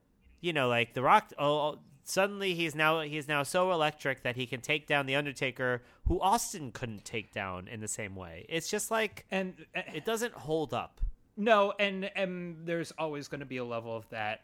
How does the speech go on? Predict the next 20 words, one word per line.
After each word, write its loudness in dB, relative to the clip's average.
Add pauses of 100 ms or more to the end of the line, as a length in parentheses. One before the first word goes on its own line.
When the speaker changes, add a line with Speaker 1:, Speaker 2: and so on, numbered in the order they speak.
Speaker 2:
I -10
mean, -6
uh, -6 (540)
I'm -10
just -8
thinking -8
about -4
right -4
now -2
Kevin -4
Owens' -6
run -2
as -4
the -8
Universal -4
Champion, -6
where -2
he -8
couldn't -10
win -4